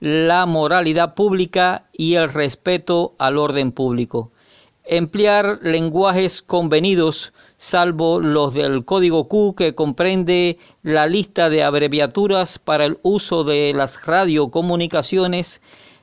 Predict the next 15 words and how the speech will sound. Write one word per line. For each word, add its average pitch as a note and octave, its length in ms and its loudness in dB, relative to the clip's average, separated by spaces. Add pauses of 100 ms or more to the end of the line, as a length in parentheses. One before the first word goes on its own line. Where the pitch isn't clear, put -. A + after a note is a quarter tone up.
la D#3+ 300 0
de E3 180 0
las D#3 280 0
misceláneas F3 800 0
reconocidas E3 840 -2
por E3 220 -2
la D3+ 160 2
Unión E3+ 460 0
Internacional E3 1000 0 (260)
de D3 200 0
Telecomunicaciones F3+ 1400 -2
y G#3+ 160 -2
de G3 140 2
las F3+ 240 0
abreviaturas F#3 1080 0